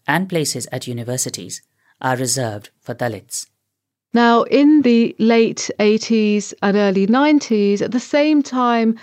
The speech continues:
Speaker 2: as when the B J P was on the rise, some people say it was on the rise because low caste groups were beginning to demand from their, um, their local governments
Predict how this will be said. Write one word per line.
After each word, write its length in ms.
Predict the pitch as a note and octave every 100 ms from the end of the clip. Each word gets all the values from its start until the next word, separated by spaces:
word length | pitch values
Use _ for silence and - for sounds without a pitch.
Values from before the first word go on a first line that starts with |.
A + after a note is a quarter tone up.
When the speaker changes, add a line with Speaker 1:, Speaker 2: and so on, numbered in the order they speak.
| - - -
Speaker 2:
as 380 | G#3 G3+ - -
when 160 | G#3
the 60 | G3
B 160 | A3+ G#3+
J 140 | G#3
P 420 | G#3 D4 D4 D4 -
was 420 | G#3 G3+ F#3+ - -
on 200 | G3 F#3+
the 100 | F#3
rise, 600 | F#3 E3+ E3 E3 F3+ - - - - -
some 260 | - D#4 D4+
people 220 | D4+ C4+
say 160 | A#3+
it 40 | A3
was 140 | A3+ -
on 180 | C#4 C#4+
the 120 | C#4
rise 520 | B3 G#3 F#3+ F#3 F#3+
because 760 | - A#3 - B3 A#3+ A3+ A3+ - - - -
low 400 | A3+ B3+ C4+ C#4+
caste 540 | - B3 A3 A3 -
groups 560 | C4+ D#4+ C4+ - - - -
were 320 | G#3+ B3 A#3+ - _
beginning 360 | B3+ B3+ A#3+ A#3+
to 200 | A#3 A#3+
demand 920 | - A#3+ A#3 C4+ C4+ A3+ G3 G3 A3 - - -
from 480 | _ - C4 C#4+ D4
their, 400 | B3+ A3 G#3 G3 -
um, 220 | F#3+ F#3+
their 180 | G3 G3+
local 320 | G3+ G3+ G3+
governments 640 | G3+ G3 G3+ G3 G3 -